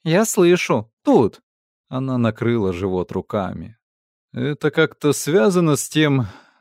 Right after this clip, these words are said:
с той вещью, которую ты подняла?» Кивок.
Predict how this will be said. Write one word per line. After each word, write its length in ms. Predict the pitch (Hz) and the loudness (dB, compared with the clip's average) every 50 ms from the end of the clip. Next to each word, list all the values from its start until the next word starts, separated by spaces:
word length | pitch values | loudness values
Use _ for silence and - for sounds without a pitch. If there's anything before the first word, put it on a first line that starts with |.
| _ _ | _ _
с 300 | _ - - - - - _ _ | _ -16 -16 -16 -16 -18 _ _
той 240 | - 185 185 165 156 | 0 2 2 2 2
вещью, 560 | 151 185 220 202 156 117 - - - 117 107 | 2 4 4 4 4 4 2 -2 -2 -2 0
которую 480 | - 120 113 110 - 127 120 120 120 113 | 0 0 -2 0 2 2 2 2 2 0
ты 160 | - 135 123 110 | 0 -4 -2 0
подняла?» 720 | 123 117 107 120 135 147 147 123 95 85 - - - _ _ _ _ _ _ _ _ _ | 0 0 2 2 2 2 2 2 0 0 -4 -10 -18 _ _ _ _ _ _ _ _ _
Кивок. 680 | _ - 147 143 123 95 92 82 - - _ - _ | _ -4 -4 -2 0 0 -2 -2 -2 -8 _ -20 _